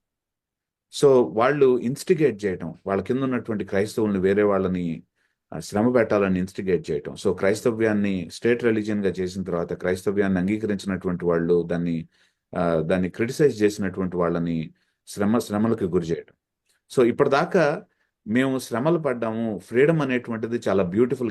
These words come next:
గిఫ్ట్ అనేటువంటిది ఆలోచించకుండా ఆ ఫ్రీడమ్ ని మిస్‌యూజ్ చేసుకుని, ఆ ఫ్రీడమ్ ని వేరే వాళ్ళకి ఇవ్వటానికి, ఆ, ఇష్టపడకుండా coercion-తో, coercion-తో దాన్ని చేయడానికి ప్రయత్నాలు జరిగినాయి.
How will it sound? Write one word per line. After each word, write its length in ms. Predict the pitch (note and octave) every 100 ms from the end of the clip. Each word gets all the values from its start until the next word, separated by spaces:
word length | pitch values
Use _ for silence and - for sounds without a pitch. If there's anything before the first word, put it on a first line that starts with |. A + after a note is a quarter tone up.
| G2
గిఫ్ట్ 200 | F#2+ A2+
అనేటువంటిది 500 | F#2+ F2+ F#2 F2+ D#2+
ఆలోచించకుండా 880 | D#2+ G#2+ G#2+ F2+ - D2+ D2 G2 - _ _ _ -
ఆ 80 | F#2
ఫ్రీడమ్ 480 | - A#2+ D#3+ E3
ని 60 | B2+
మిస్‌యూజ్ 520 | G#2+ A2 - C3+ A2
చేసుకుని, 300 | G#2 - G2
ఆ 40 | F2+
ఫ్రీడమ్ 360 | - C3 D3
ని 60 | B2
వేరే 260 | G2+ C3
వాళ్ళకి 340 | D#3 C#3 B2 A2
ఇవ్వటానికి, 720 | A2 A2+ G#2+ G2 G2+ F#2+ - _ _ _ -
ఆ, 160 | F#2 F2+
ఇష్టపడకుండా 800 | F#2 - A#2+ G2+ F#2 D#2+ E2 F2+ -
coercion-తో, 680 | C#3 E3 D#3+ C3+ A2 F2 - _ _ _
coercion-తో 520 | A#2 C3+ - B2 A#2+ G2+
దాన్ని 360 | F2+ F#2 F2+ E2+
చేయడానికి 360 | G2 G2+ G2 F#2
ప్రయత్నాలు 400 | F2+ F2 F#2 E2
జరిగినాయి. 380 | D#2+ D2+ C#2